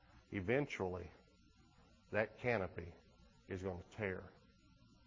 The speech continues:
and you're gonna get drenched with the blessings of God. That's what prayer is. Just about a month ago,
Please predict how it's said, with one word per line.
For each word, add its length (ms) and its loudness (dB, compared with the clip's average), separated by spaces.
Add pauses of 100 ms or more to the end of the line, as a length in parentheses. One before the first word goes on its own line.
(500)
and 160 0
you're 100 4
gonna 220 0
get 160 -8 (180)
drenched 640 -8 (800)
with 180 2
the 60 0
blessings 520 -6
of 140 -12
God. 100 -12 (920)
That's 160 -4
what 160 0
prayer 360 -4
is. 180 -16 (800)
Just 240 4
about 200 12
a 40 4
month 340 4
ago, 380 8